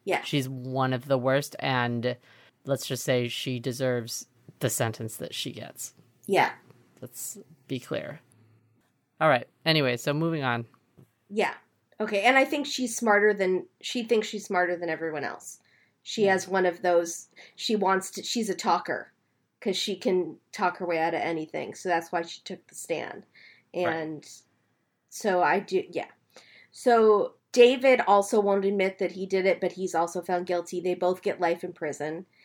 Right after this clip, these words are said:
Speaker 1: It ends with a really, really nice moment. The last time Ashley saw her mom,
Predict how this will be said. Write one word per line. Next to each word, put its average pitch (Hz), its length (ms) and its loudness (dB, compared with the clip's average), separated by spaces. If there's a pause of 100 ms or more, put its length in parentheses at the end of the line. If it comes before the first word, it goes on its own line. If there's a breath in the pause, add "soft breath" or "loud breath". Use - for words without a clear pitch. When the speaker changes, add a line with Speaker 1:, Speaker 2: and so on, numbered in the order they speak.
(380 soft breath)
Speaker 1:
It 220 260 4
ends 247 240 4
with 254 120 -2
a 226 80 2
really, 233 380 0
really 208 420 2
nice 190 500 -2
moment. 170 640 0 (360 loud breath)
The 214 100 4
last 208 420 6
time 226 260 0
Ashley 202 380 -2
saw 185 260 0
her 190 140 -2
mom, 175 520 0